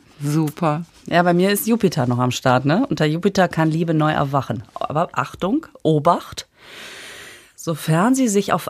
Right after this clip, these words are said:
Speaker 2: alles einlassen, was zu einer Beziehung gehört. Streiten, versöhnen, auf Abstand gehen, zueinander finden,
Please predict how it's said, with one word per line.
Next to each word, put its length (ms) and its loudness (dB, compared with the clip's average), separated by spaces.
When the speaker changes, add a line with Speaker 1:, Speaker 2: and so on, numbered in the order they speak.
Speaker 2:
alles 420 2
einlassen, 640 2
was 200 0
zu 100 0
einer 240 2
Beziehung 500 -2
gehört. 640 -4
Streiten, 760 -2
versöhnen, 920 -4
auf 240 -4
Abstand 520 -4
gehen, 320 -4
zueinander 680 -2
finden, 500 -2